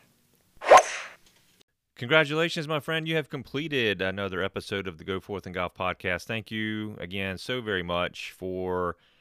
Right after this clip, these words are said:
your continued support of this podcast, taking time out of your very, very busy schedule to listen, hit that play button no matter where you are and no matter what you are doing. I really, really, really appreciate it from the bottom of my heart. Thank you very, very much.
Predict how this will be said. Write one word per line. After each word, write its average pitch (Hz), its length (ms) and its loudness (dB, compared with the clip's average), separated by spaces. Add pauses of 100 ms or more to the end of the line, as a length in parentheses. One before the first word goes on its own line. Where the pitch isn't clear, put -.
(220)
your 101 160 0
continued 127 520 -6
support 113 360 -4
of 95 60 -10
this 95 140 -4
podcast, 95 680 -2
taking 110 300 -6
time 107 360 -2
out 95 120 -2
of 92 40 -4
your 92 140 -2
very, 107 220 0
very 101 200 -2
busy 90 260 -2
schedule 95 580 -2
to 90 540 -6 (420)
listen, 123 580 -2
hit 120 200 -6
that - 160 -6
play 117 180 0
button 110 320 -2
no 107 60 -6
matter 101 220 -4
where 104 160 -2
you 104 160 -2
are 104 300 2
and 90 220 -6
no 92 80 -6
matter 92 280 -4
what 92 260 -6
you 107 180 -6
are 101 80 -2
doing. 123 520 -6 (560)
I 92 140 2
really, 110 500 -2
really, 98 440 -2
really 92 300 -4
appreciate 92 480 -6
it 80 80 -6
from 82 100 -12
the 80 60 -10
bottom 85 220 -2
of 82 60 -8
my 80 120 -6
heart. 78 260 -6
Thank 90 240 -8
you 80 80 -12
very, 85 180 -4
very 82 180 -4
much. 80 360 -8